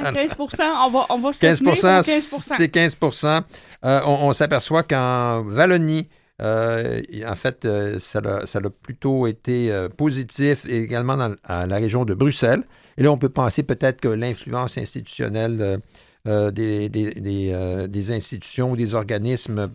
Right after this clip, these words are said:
Speaker 1: euh, supranationaux, peut-être que ça aide. Alors qu'en Flandre, on semble tirer de la patte. Quoi qu'il en soit, c'est bien qu'on en parle. C'est déjà, euh, c'est déjà une excellente chose et que, et, et que peut-être ça encouragera d'autres, euh, d'autres démarches en Belgique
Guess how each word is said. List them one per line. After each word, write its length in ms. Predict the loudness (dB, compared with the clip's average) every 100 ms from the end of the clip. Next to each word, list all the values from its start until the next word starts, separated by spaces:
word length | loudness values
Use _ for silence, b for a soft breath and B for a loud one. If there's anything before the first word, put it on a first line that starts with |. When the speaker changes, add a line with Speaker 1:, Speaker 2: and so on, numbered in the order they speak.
| -8
Speaker 1:
euh, 200 | -6 -6
supranationaux, 840 | -8 -10 -4 -2 -2 -2 -2 -2 -4
peut-être 320 | -4 -6 -8
que 100 | -8
ça 200 | -8 -8
aide. 280 | -4 -4 -6 -14 _ _ _ _ _
Alors 280 | 2 2 2
qu'en 220 | -2 -2
Flandre, 520 | -2 0 2 2 0
on 180 | -4 -4
semble 640 | -2 -2 -2 -2 0 -2
tirer 260 | -4 -4 -2
de 60 |
la 100 | -2
patte. 320 | -2 -2 -4 -8 b b b b b _ _ 2
Quoi 140 | 2
qu'il 120 | 4
en 60 | 2
soit, 300 | 2 0 -2 _ _ _
c'est 260 | -4 2 4
bien 160 | 4
qu'on 180 | 2 0
en 120 | -2
parle. 320 | 0 -2 -2 -8 -14 _ _ _ _ _
C'est 240 | -6 -2
déjà, 480 | 0 0 4 4 4
euh, 400 | 4 2 0 -4
c'est 140 | -6 -6
déjà 280 | -4 -2
une 100 | 0
excellente 400 | -2 -2 -2 -2
chose 280 | -2 -2 -2
et 80 | -4
que, 380 | -6 -4 -2 -2
et, 220 | -4 -6
et 80 | -8
que 220 | -6 -6
peut-être 420 | -6 -6 -4 -4
ça 260 | -4 -6 -6 -16 -10
encouragera 640 | -8 -4 -2 -2 -2 -4 -4
d'autres, 400 | -2 -4 -6 -4
euh, 160 | -4
d'autres 240 | -4 -6 -4
démarches 400 | -6 -6 -6 -6
en 80 |
Belgique 400 | -6 -6 -8 -10